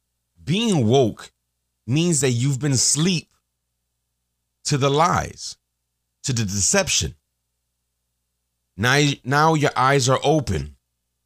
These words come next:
Now you're awake. You are woke to the truth,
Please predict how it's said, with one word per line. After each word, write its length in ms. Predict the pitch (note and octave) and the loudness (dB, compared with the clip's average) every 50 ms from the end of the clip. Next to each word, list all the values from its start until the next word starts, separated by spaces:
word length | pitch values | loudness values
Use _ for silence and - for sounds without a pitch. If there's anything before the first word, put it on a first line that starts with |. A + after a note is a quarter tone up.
| _ _ _ _ _ _ | _ _ _ _ _ _
Now 380 | D#2+ E2 E2 E2+ E2+ E2+ F2+ F2+ | -8 -4 -2 0 2 2 2 2
you're 320 | F2+ F2 F#2 G2 G2+ G2 | 2 2 2 2 2 2
awake. 500 | G2+ G2+ G2+ B2+ A#2+ F2+ - - - - _ _ _ _ _ _ _ _ _ _ _ _ _ _ _ _ _ _ | 2 2 0 0 -2 -2 -4 -10 -18 -20 _ _ _ _ _ _ _ _ _ _ _ _ _ _ _ _ _ _
You 300 | D2+ D#2 E2+ E2+ F2 - - | -8 -6 -4 -2 -4 -4 -4
are 380 | D#2 D#2 D2+ D2 D2 D#2 D#2 - _ _ _ _ _ _ - | -6 -4 -4 -2 -2 -4 -6 -8 _ _ _ _ _ _ -16
woke 600 | D2+ D2+ F2 G#2 F#2+ - - _ _ - - _ _ _ _ _ _ _ _ _ _ _ _ _ _ _ _ _ _ _ _ _ _ _ _ _ _ _ _ _ _ _ _ _ _ _ _ - | -10 -4 -2 -2 -2 -4 -6 _ _ -20 -20 _ _ _ _ _ _ _ _ _ _ _ _ _ _ _ _ _ _ _ _ _ _ _ _ _ _ _ _ _ _ _ _ _ _ _ _ -10
to 120 | - F#2 | -8 -6
the 120 | D#2+ D#2 D#2+ | -6 -6 -6
truth, 680 | - - - B2 A2+ F2 D2 C#2 - - - _ _ | -6 -4 -2 -2 -2 -2 -4 -6 -10 -20 -20 _ _